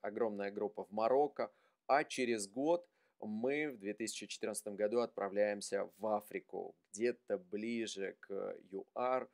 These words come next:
а, где-то в непосредственно самом сердце Африки, там, где бродит всё, начиная от бегемотов, жирафов, заканчивая львами. Вот, э, мы с вами отправимся именно туда. Это эксклюзивное, уникальное,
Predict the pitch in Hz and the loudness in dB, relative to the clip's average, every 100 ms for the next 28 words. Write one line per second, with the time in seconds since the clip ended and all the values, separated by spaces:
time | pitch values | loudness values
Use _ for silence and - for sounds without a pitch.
0 | _ _ - 95 95 98 117 113 101 98 | _ _ -8 -6 -6 -2 0 2 0 0
1 | 90 92 101 101 98 98 98 104 104 - | -4 0 2 2 0 -4 -6 -4 -2 0
2 | 135 - 107 98 - 131 117 101 _ _ | 0 -2 -6 -2 2 2 0 -6 _ _
3 | - - 156 147 - 131 - 117 - 107 | -4 2 4 4 4 2 4 2 2 -2
4 | - 104 120 117 104 117 120 113 107 117 | -4 -2 0 -2 -2 2 4 2 2 2
5 | 120 113 - - 135 120 107 - 110 110 | 2 2 -4 0 2 2 -2 -4 -2 0
6 | 101 95 113 113 120 110 104 95 110 110 | 0 -2 -8 -4 -2 -2 -4 -4 0 0
7 | - 98 104 104 107 - 101 101 104 104 | 0 -6 -4 0 -2 -2 -2 2 2 2
8 | 123 143 120 92 _ _ _ - 101 - | 2 2 -2 -8 _ _ _ -2 -2 0
9 | 98 98 95 98 113 117 107 104 101 95 | 0 0 0 -4 -4 -2 2 2 0 -6
10 | - 104 101 92 98 92 92 95 101 95 | -2 -2 -2 -4 -6 -6 -10 -8 -6 -4
11 | 85 85 101 - - 123 113 120 92 95 | -6 -6 -6 -6 -4 -4 -2 -2 -4 -6
12 | 98 110 113 113 95 92 | -6 -6 0 0 0 -8